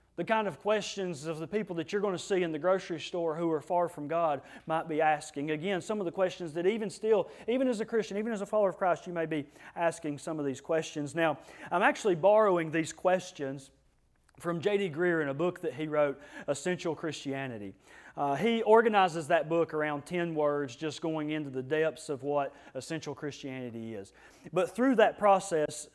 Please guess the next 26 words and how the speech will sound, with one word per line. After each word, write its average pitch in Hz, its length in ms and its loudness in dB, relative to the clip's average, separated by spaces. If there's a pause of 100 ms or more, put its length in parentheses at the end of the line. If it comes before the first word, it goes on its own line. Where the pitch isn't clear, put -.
um, 143 240 -6
as, 147 260 0
as 156 260 0
he's, 156 420 -2 (320)
as 147 180 0
he's, 151 460 -2 (140)
uh, 135 140 -8
thinking 202 560 -2
through 160 560 0
and 147 100 -6
having 165 320 0
Christians 190 520 0
think 190 320 -4
through 156 520 0 (280)
the 151 100 2
basics 185 500 2
of 156 120 -4
our 143 140 4
faith, 139 440 2 (340)
he 180 160 4
asks 196 280 6
these, 170 380 0
these, 156 500 -6
these 143 220 -6
very 147 280 -2
pointed 214 600 -4